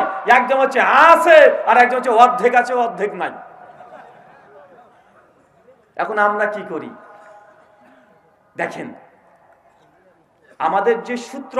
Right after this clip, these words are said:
আল্লাহ কোরআনে দিয়েছে, যখনই আলেমদের মধ্যে মতভেদ হবে, আমজনতা কি করবেন? কোরআন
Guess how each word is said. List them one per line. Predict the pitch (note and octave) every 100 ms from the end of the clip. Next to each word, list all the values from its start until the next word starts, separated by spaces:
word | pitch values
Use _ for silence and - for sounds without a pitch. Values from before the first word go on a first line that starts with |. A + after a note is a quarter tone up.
| A3+
আল্লাহ | A3+ A3
কোরআনে | G#3+ G#3+ G3+
দিয়েছে, | F#3+ F3 - B2 - - _ _ _ _ _ -
যখনই | D#4 D4+ D4 C#4 A#3+
আলেমদের | C4+ D4 D4 D4+
মধ্যে | D4+ D4+
মতভেদ | D4 D4 D4 C#4+ C4+
হবে, | C#4+ C#4 - - - - - - F3
আমজনতা | A3+ B3 C4+ C4 C4+ -
কি | C4+ C4+
করবেন? | B3+ C4+ C4+ - - - _ - - - - E4 E4+ - - E4 D#4 - - -
কোরআন | B3 B3 C4 C4+ D4 D#4+